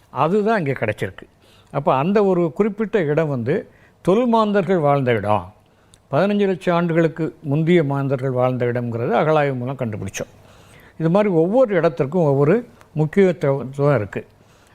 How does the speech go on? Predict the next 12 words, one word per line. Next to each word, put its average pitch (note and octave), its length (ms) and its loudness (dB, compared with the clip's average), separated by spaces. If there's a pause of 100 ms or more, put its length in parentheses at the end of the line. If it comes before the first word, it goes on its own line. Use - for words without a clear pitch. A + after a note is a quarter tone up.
(140)
அடுத்த E3+ 320 -2
நிலையில D#3 540 0
பார்த்தீங்கன்னா, C#3 420 -2 (580)
திருநெல்வேலி F#3 560 2
மாவட்டத்துல C3 800 -2 (1080)
இந்த B2 400 0
தாமிரபரணி E3+ 600 2
ஆற்றங்கரையில B2+ 760 -2 (520)
ஆதிச்சநல்லூர் D3 1000 0
அப்படிங்கிற C3 460 -2
ஒரு A#2+ 100 -4
ஊர்ல C3 480 -2